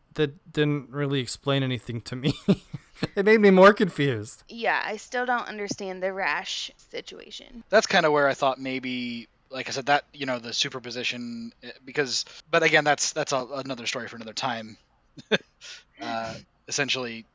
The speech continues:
Speaker 3: how things can experience the same but be, you know, different, uh, if that make-, I don't know. It, it's not making a whole lot of sense, but I'm, I'm just confused. <laughs>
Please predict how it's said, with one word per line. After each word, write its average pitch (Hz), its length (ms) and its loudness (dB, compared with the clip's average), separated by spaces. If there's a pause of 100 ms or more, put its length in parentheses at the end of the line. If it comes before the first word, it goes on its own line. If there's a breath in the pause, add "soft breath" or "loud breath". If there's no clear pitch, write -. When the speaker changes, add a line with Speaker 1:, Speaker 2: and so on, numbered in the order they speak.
(100)
Speaker 3:
how 117 400 -4 (120)
things 131 280 -4
can 117 380 -8
experience 120 760 -6 (320 soft breath)
the 127 80 -10
same 123 360 -2
but 113 180 -18
be, 110 440 -14 (340)
you 123 80 -14
know, 104 240 -12 (220)
different, 87 500 -12 (280)
uh, 110 40 -18 (120)
if - 120 -16
that 104 160 -16
make-, 98 140 -18
I 110 80 -10
don't 85 140 -12
know. 69 160 -18 (100)
It, 120 100 -20 (460)
it's 120 80 -20
not 123 100 -12
making 117 180 -12
a - 40 -14
whole 117 120 -12
lot 104 100 -10
of 101 60 -6
sense, 98 360 -6
but 104 180 -14 (580 loud breath)
I'm, 160 260 0
I'm 180 120 4
just - 140 4
confused. 156 540 0 (100)
<laughs> - 0 -